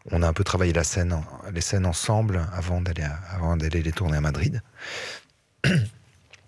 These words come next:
Et, euh, oui, on a changé quelques trucs parce qu'on trouvait que ça fonctionnait pas ou que c'était de la traduction un peu trop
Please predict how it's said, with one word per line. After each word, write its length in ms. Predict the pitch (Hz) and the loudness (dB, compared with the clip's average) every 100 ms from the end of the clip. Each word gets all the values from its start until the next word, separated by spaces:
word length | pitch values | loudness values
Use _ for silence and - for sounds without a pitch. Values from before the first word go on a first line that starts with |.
| - - _ | -6 -6 _
Et, 240 | 123 123 123 | 4 4 4
euh, 240 | 113 101 104 | 2 2 2
oui, 200 | 110 110 | 0 0
on 100 | 90 | 0
a 60 | |
changé 320 | 85 90 82 | -2 -2 -4
quelques 300 | 85 80 82 | -4 -6 -6
trucs 280 | 85 - - | -8 -8 -8
parce 140 | - - | -8 -10
qu'on 100 | 73 | -10
trouvait 220 | - 73 | -10 -8
que 80 | - | -6
ça 80 | |
fonctionnait 420 | 85 90 - 87 85 | -4 -4 -2 -2 -2
pas 480 | - 73 73 76 | -2 0 0 0
ou 100 | 76 | 0
que 120 | 71 - | -2 -4
c'était 260 | - 78 | -4 -4
de 60 | 80 | -4
la 60 | 80 _ _ | -4 _ _
traduction 460 | - 85 76 - 76 | -4 -2 -2 -2 -2
un 60 | |
peu 100 | 76 | -4
trop 320 | - - 65 | -8 -6 -6